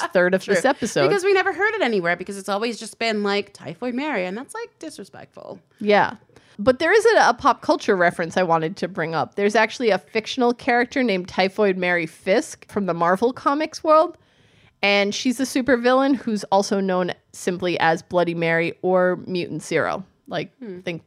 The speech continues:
Speaker 2: Patient Zero, the originator of the disease, right? Uh, she's been the enemy of Daredevil, Spider-Man, and Deadpool.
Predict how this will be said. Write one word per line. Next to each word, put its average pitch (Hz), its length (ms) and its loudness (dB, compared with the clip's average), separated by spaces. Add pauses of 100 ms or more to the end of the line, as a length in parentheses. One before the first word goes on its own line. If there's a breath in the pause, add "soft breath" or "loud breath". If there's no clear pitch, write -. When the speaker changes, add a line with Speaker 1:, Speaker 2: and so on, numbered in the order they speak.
Speaker 2:
Patient 156 400 -6
Zero, 202 420 0 (220)
the 165 120 -6
originator 160 720 -6
of 160 240 -6
the 175 100 -8
disease, 165 600 -14 (100)
right? 202 240 -10 (1200 loud breath)
Uh, 208 180 6
she's 294 280 0
been 277 160 2
the 262 120 4
enemy 220 300 2
of 185 120 0
Daredevil, 254 580 4
Spider-Man, 208 640 2
and 240 260 2
Deadpool. 180 640 2